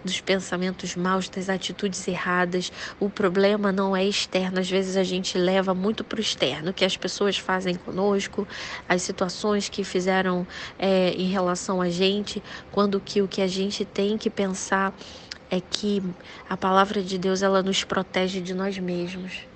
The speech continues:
nos protege do, dos nossos maus pensamentos, das nossas más condutas, más decisões, né? Então, que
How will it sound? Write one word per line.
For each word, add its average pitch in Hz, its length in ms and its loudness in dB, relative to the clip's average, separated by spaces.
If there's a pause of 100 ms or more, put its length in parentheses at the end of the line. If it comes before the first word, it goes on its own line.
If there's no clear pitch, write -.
(400)
nos 190 140 -2
protege 185 720 0 (400)
do, 180 480 2 (320)
dos 185 240 0
nossos 190 520 -2 (280)
maus 202 400 6
pensamentos, 180 760 -2
das 185 160 -2
nossas 185 360 0
más 190 300 2
condutas, 185 600 -2
más 190 320 2
decisões, 190 880 -2 (480)
né? 190 320 4 (500)
Então, 196 180 2
que 190 680 0